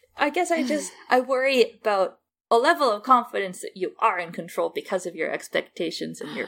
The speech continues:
Speaker 2: Al-, Alviva, Al-,
Speaker 1: experiences with other
Speaker 2: Alviva,
Speaker 1: gods.
Speaker 2: Alviva, listen, I don't know if you've met me, but I don't exactly have a lot of confidence to go around.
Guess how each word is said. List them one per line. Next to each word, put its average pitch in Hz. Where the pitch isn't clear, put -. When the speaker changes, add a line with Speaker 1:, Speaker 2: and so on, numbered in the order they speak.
Speaker 2:
Al-, 233
Alviva, 233
Al-, 196
Speaker 1:
experiences 285
with 269
other 285
Speaker 2:
Alviva, 185
Speaker 1:
gods. 190
Speaker 2:
Alviva, 233
listen, 226
I 262
don't 302
know 269
if 269
you've 247
met 233
me, 240
but 226
I 233
don't 277
exactly 214
have 202
a 196
lot 185
of -
confidence 240
to 311
go 370
around. 440